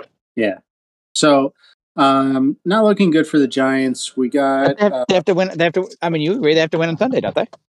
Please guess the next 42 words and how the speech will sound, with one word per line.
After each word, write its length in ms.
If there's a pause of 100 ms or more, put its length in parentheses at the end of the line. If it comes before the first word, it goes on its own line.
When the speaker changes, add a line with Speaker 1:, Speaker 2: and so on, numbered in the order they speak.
Speaker 1:
They 60
gotta 200
win. 220
They 100
gotta 180
win. 180 (200)
Yeah, 200 (120)
they 80
gotta 180
win. 140 (800)
Um, 80
Speaker 2:
I 340
mean, 140 (100)
they 60
have, 220
they 140
have 140
to. 100
Like, 120
I 80
don't 100
even 200
understand. 460
Like, 200 (200)
Speaker 1:
listen, 400
Speaker 2:
Arizona, 440
Speaker 1:
it 140
Speaker 2:
Arizona 240
might 140
be 60
the 80
worst 160
team 120
in 60
the 40
league. 140
They 80
have 180
to 80
beat 100
Arizona. 280 (100)
Speaker 1:
Yeah, 440